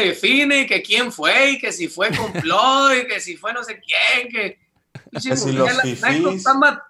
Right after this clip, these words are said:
Speaker 1: tiene más carne la pin-, una pinche tortolita que esa madre, hombre, que se andan comiendo caldito, esas chingaderas.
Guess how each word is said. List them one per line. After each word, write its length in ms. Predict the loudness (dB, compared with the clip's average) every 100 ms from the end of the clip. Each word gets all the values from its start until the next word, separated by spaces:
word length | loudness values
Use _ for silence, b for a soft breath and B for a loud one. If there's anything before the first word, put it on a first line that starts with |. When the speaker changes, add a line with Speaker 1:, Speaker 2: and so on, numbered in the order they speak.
| _ 0
Speaker 1:
tiene 220 | 2 4
más 240 | 4 4
carne 280 | 2 4 6
la 200 | 4 2
pin-, 140 | 0
una 180 | 2 2
pinche 220 | 0 0
tortolita 760 | 2 2 4 2 2 2 2 2
que 60 |
esa 180 | 2 2
madre, 320 | 4 6 6 2
hombre, 220 | -4 -8
que 80 | -6
se 60 |
andan 260 | -4 -2 -4
comiendo 400 | -8 -6 0 2 2
caldito, 420 | 0 -2 -4 -6
esas 320 | -8 -8 -4
chingaderas. 680 | -2 2 4 4 4 0